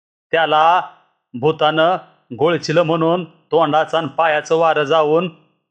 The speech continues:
हेगडत चालायचा आणि तोत्र बोलायचा. त्याच्यानं बाबा काय कुठं चोऱ्या करायला जात नव्हता.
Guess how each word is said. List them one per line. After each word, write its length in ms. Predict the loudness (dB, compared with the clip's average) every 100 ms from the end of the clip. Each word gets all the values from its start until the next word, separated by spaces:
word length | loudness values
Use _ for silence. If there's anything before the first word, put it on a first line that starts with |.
| _ -6
हेगडत 280 | -2 -2
चालायचा 520 | -2 -2 0 -2 -6 -14 -14 _ _ _ _ -6
आणि 120 | -4 0
तोत्र 300 | 0 0 0
बोलायचा. 460 | 0 -2 -4 -6 -8 _ _ _ _ _ -2
त्याच्यानं 600 | -2 -2 0 2 0 -2 -8 _ _ _ _ -10
बाबा 400 | -2 0 0 -2
काय 280 | -2 -4 -4
कुठं 440 | -6 -2 0 0 -4 _ _
चोऱ्या 320 | -4 -2 0 -2
करायला 340 | -2 -2 -2
जात 240 | -2 -2 -2 -8 _ _ -4
नव्हता. 420 | -4 -4 -8